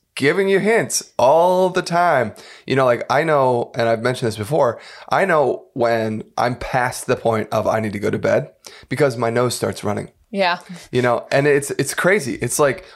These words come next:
Speaker 1: when I'm exhausted, tired, like, my body's like, "Bro, you're done."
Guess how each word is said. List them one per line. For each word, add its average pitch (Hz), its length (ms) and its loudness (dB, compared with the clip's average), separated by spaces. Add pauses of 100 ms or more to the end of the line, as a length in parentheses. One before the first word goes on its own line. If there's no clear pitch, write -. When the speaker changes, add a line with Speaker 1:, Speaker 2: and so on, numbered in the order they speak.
Speaker 1:
when 139 160 2
I'm 147 340 -2
exhausted, 120 680 0
tired, 123 560 0
like, 110 320 -4
my 113 240 -2
body's 113 400 0
like, 110 220 -4 (360)
"Bro, 127 220 2
you're 110 160 -2
done." 117 420 0